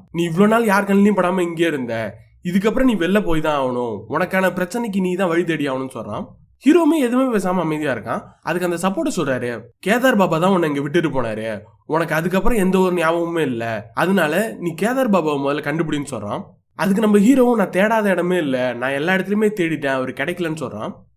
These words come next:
அதுக்கு அந்த மனுஷனும் ஒரு துண்டு சீட்டை கொடுத்துட்டு, "கடைசியா வந்து கேதார் பாபாவை கும்பமேளால தான் பார்த்திருக்காங்க, நீ அங்க போன்னு" சொல்றாரு. ஹீரோவுக்கு அதுல பெருசா விருப்பமே இல்ல, ஏன்னா அவனோட பிரச்சனையை தீர்க்க முடியாதுன்னு சொல்லிட்டு அவனே நம்புறான். அப்புறம் போறப்ப அந்த சப்போர்ட்டரும் சொல்றாங்க, "நீ எந்த நிலைமையிலயும் உன்னோட மனசை விட்டுறாத,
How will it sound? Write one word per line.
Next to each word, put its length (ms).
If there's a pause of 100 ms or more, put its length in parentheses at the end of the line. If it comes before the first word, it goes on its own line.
(120)
அதுக்கு 240
அந்த 180
மனுஷனும் 360
ஒரு 200
துண்டு 240
சீட்டை 200
கொடுத்துட்டு, 480 (280)
"கடைசியா 360
வந்து 200
கேதார் 360
பாபாவை 380
கும்பமேளால 640
தான் 40
பார்த்திருக்காங்க, 640 (120)
நீ 120
அங்க 240
போன்னு" 220
சொல்றாரு. 360 (400)
ஹீரோவுக்கு 320
அதுல 160
பெருசா 300
விருப்பமே 400
இல்ல, 220
ஏன்னா 340 (120)
அவனோட 220
பிரச்சனையை 440
தீர்க்க 240
முடியாதுன்னு 420
சொல்லிட்டு 240
அவனே 220
நம்புறான். 600 (240)
அப்புறம் 260
போறப்ப 320
அந்த 260
சப்போர்ட்டரும் 360
சொல்றாங்க, 500 (180)
"நீ 160
எந்த 240
நிலைமையிலயும் 460
உன்னோட 140
மனசை 280
விட்டுறாத, 580